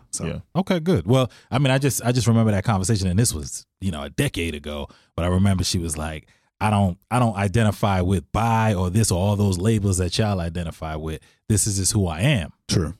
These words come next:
Speaker 2: Yeah.
Speaker 3: Okay. I was like, "All right, cool." Like, it made me have to think it's a certain kind of way because, again, we're so used to labels
Speaker 2: Right.
Speaker 3: in our society and in our language.
Speaker 2: Yeah. I think, um, and that was a conversation I was having with Anthony before. It,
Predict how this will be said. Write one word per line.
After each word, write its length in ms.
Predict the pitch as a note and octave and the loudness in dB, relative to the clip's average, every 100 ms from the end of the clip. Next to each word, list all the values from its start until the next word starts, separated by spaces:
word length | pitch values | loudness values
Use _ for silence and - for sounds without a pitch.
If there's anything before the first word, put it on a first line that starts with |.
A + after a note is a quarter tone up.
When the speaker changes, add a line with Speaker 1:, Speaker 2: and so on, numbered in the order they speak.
| _ | _
Speaker 2:
Yeah. 160 | F#2 E2 | 0 0
Speaker 3:
Okay. 240 | E2+ C#2 | -2 -4
I 60 | E2+ | -2
was 100 | B2+ | 0
like, 120 | A2+ | 0
"All 80 | D3 C#4 | -2 -6
right, 100 | A3 | -2
cool." 220 | C#4+ A#3 | 2 2
Like, 220 | G#2+ F#2+ - - | 2 0 -6 -2
it 120 | A#2+ | 0
made 200 | D3+ C#3+ | 2 2
me 80 | B2 | 2
have 200 | B2 G#2+ | 2 0
to 100 | F2 | -2
think 240 | C3+ A2 | -2 -2
it's 160 | G2+ - | -4 -2
a 60 | |
certain 240 | G#2 A#2 G#2 | -2 -2 -2
kind 140 | G#2+ | 0
of 40 | G2+ | 2
way 120 | B2 | 2
because, 200 | G#2 F2+ | 2 0
again, 320 | F2+ A2 F2+ - _ _ | 0 2 0 -2 _ _
we're 80 | G#2+ | -2
so 160 | A#2 | 0
used 420 | F2 D#2 A2+ G#2+ - | 0 0 0 2 -2
to 140 | F2+ | -6
labels 840 | D2+ E2 B2 A2+ F2 C#2+ - - - _ - | -6 -2 0 0 -4 -8 -8 -8 -10 _ -2
Speaker 2:
Right. 140 | E2+ | 0
Speaker 3:
in 60 | D#2 | 0
our 40 | |
society 440 | D#2 - G#2+ F2 E2+ | -2 -2 -2 -2 -4
and 100 | E2 | -6
in 60 | |
our 120 | D#2 | -6
language. 540 | D2+ F2 D#2+ D2 - - - | -4 -4 -6 -10 -16 -16 -4
Speaker 2:
Yeah. 200 | E2+ D#2+ - - _ _ - | -2 -2 -10 -20 _ _ -4
I 80 | |
think, 440 | G#2 A2+ B2 A2+ - - | -2 0 0 -4 -10 -6
um, 440 | F2+ E2+ D#2+ D2+ D2+ | -2 0 0 -4 -4
and 120 | G2 | 0
that 100 | G2+ | 0
was 100 | G#2+ - | 0 -4
a 40 | |
conversation 540 | - D#2 D2 D#2 - | -4 -4 -4 -6 -6
I 40 | D#2 | -8
was 120 | D2 | -6
having 200 | D#2 D#2 | -4 -6
with 120 | D2 | -6
Anthony 300 | D#2+ D#2 D#2 | -8 -6 -8
before. 520 | D#2 D2+ - E2+ D2+ - - _ - | -8 -4 0 0 0 -6 -20 _ -2
It, 400 | F#2 D#2 C#2+ | 0 0 -4